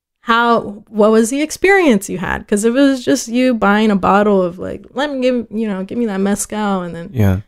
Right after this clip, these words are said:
Speaker 1: not really caring about where it came from or anything, then obviously that's to the detriment of the culture. That's to the detriment of the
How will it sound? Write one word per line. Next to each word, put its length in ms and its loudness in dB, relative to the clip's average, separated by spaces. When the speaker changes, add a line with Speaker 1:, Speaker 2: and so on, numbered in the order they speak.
Speaker 1:
not 160 2
really 200 4
caring 280 4
about 240 4
where 100 -6
it 80 -8
came 240 2
from 240 -2
or 40 -6
anything, 500 -4
then 360 -12
obviously 420 -6
that's 260 -6
to 100 -4
the 100 -2
detriment 640 -6
of 240 -6
the 80 -14
culture. 560 -2
That's 220 -8
to 60 -8
the 120 -6
detriment 480 -8
of 140 -8
the 200 -8